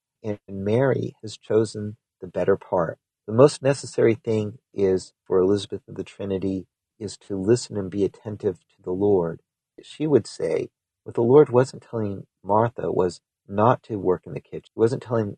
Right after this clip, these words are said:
her to stop doing that. He was inviting her to listen to him while she was working and, uh, to be attentive while she was doing what was necessary, the one thing necessary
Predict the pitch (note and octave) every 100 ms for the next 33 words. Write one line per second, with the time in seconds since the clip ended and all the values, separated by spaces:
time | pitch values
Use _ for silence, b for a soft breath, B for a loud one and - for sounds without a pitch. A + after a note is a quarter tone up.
0 | _ F#2+ F2 - A2 G#2+ - G#2+ A#2+ F#2+
1 | D#2+ D2+ - _ _ _ _ _ C#3+ D#3
2 | C#3 - _ _ _ _ _ G#2+ F#2+ -
3 | G#2+ C3+ A#2+ G#2+ G#2 F2+ F2+ _ _ _
4 | _ - F#2+ F2 A#2 C3 D3+ C3 B2 -
5 | - F#2+ _ F2 D#2+ - A2+ _ _ _
6 | _ F#2 G2 F#2+ G2 G#2+ - A2 F#2+ F2+
7 | - - - A#2+ A#2+ _ _ _ _ _
8 | _ _ - G2+ F#2+ F#2 F#2 - F#2+ F2
9 | F#2+ G#2+ A2 - - B2+ A#2 G2 - _
10 | _ F#2+ F#2+ G#2 A#2+ B2 - - A2+ G#2+
11 | - G#2+ G#2 G2+ F#2+ F#2 - G#2 - F#2
12 | G#2+ B2 G2 - E2+ F2 F2 F2 F#2+ -
13 | G#2 F#2+ F#2+ G2 F#2 - F2+ F2+